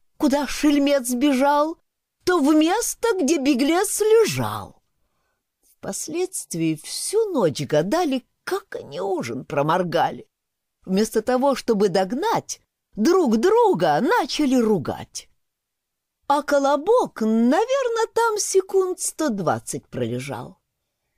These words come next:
С окна скатился и в припрыжку понесся к лесу, как мальчишка. Скакал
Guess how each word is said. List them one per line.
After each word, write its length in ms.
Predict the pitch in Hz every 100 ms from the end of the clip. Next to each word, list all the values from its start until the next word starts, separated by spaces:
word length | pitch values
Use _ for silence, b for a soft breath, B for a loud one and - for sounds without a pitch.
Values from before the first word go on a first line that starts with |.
| _ _ _ -
С 220 | - -
окна 400 | 320 285 262 190
скатился 960 | - - 214 247 453 453 415 - 349 - _
и 180 | 403 403
в 200 | - -
припрыжку 1160 | - 262 254 - - 523 554 494 - - 392 403
понесся 800 | - 294 302 349 - - 269 254
к 140 | -
лесу, 400 | 277 359 302 262
как 340 | - 233 - 190
мальчишка. 880 | 180 165 - - 147 - - - - _ _ _ _ _ -
Скакал 680 | - - - 339 392 453 349